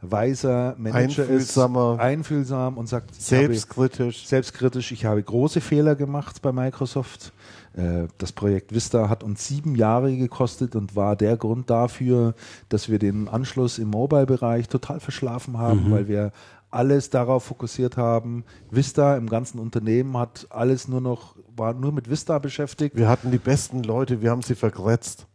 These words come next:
Speaker 1: Genau, und, äh,
Speaker 2: Ja.
Speaker 1: viele, viele sind weggegangen, weil, weil, weil es nicht weiterging und weil viele gesagt haben, das kann doch nicht alles sein.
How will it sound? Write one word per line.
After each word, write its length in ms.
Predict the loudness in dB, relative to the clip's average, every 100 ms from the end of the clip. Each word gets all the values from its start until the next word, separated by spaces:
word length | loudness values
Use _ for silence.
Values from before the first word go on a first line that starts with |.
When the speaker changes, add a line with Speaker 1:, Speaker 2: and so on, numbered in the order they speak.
| _ _ _ -16 2
Speaker 1:
Genau, 340 | 4 6 4
und, 360 | 2 -4 -2 2
äh, 120 | 4
Speaker 2:
Ja. 160 | 6
Speaker 1:
viele, 160 | 6 4
viele 260 | 4 2 2
sind 180 | 2
weggegangen, 540 | -2 0 2 2 0 0
weil, 340 | 2 4 2 -2
weil, 220 | -4 -4 -4 -20 -20 -20 -10
weil 120 | -2
es 100 | -2
nicht 140 | -2 4
weiterging 640 | 4 4 0 0 -2 -2
und 160 | -4 0
weil 320 | 2 2 2
viele 200 | -2 -2
gesagt 300 | -2 -6 -4
haben, 360 | -4 -4 -8 -14 _ -20 -20
das 160 | -16
kann 160 | -8 -4
doch 80 | -4
nicht 180 | -4 -2
alles 240 | 0 0
sein. 280 | 0 -2